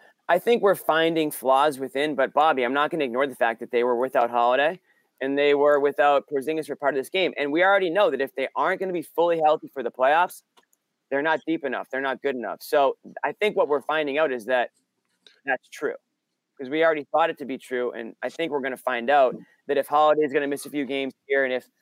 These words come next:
Porzingis' M R I comes back and he needs a couple games, these aren't gonna be walk in the park games like we've seen in certain cases. They're gonna be tough games. And the other thing we know is that the regular season means very little.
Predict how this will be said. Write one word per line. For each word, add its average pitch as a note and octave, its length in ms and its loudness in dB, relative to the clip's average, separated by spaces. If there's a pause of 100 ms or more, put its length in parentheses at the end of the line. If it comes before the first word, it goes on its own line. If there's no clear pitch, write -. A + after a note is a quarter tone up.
(260)
Porzingis' C#3+ 480 -2
M C#3 160 -4
R C3+ 80 0
I C#3 120 2
comes C3+ 240 -10
back C3+ 320 2
and C3+ 60 -8
he - 20 -6
needs C3 240 -6
a - 20 -10
couple B2+ 260 -6
games, C3+ 320 -6 (280)
these E3 180 -4
aren't F3+ 180 0
gonna D#3+ 180 -2
be C#3 420 0 (340)
walk D3 280 2
in C#3 60 -8
the B2+ 60 -6
park B2+ 360 -2
games C#3+ 260 -4
like B2 160 -2
we've B2 160 -8
seen C3+ 200 -8
in A#2 100 -8
certain G#2+ 240 -6
cases. C3+ 500 -4
They're B2 120 0
gonna C3+ 160 -6
be B2+ 120 -14 (100)
tough A#2+ 160 -4
games. C3+ 360 -6 (400)
And D#3+ 120 -2
the D3 80 2
other F#3 120 4
thing F#3 180 -4
we D#3+ 120 -2
know E3+ 200 2
is C3+ 80 -2
that C#3+ 120 -4
the C3+ 80 -4
regular E3+ 380 0
season C#3 540 -6
means C3 240 -6
very C3 440 0
little. A2 380 -4